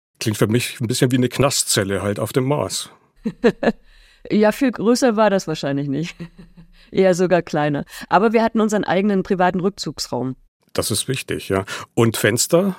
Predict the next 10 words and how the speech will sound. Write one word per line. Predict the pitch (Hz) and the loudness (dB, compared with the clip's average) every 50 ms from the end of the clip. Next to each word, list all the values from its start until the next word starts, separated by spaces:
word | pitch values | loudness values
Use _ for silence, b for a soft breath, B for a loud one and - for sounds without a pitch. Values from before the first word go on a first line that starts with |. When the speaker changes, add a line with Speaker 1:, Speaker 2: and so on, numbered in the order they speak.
| - _ _ | -10 _ _
Speaker 1:
zum | - - 123 107 | -6 -4 -2 -2
Öffnen, | 107 117 - 147 143 160 160 | -2 0 2 2 2 2 2
zum | - - 127 | 0 0 2
Lüften | 110 123 151 - - - 143 | 2 2 0 0 -4 -10 -8
zwischendrin? | - - 131 123 - 117 - - - 147 170 214 B B B B B B B | -6 -4 -2 0 0 -2 0 0 2 2 2 2 B B B B B B B
<laughs> | B _ _ _ _ - | B _ _ _ _ -4
Gab's | - 127 - - - | -2 -2 0 0 0
auch | 156 165 160 | 0 0 0
keins, | - - 104 90 - | 0 0 0 0 0
oder? | 190 - 156 220 | 0 0 2 0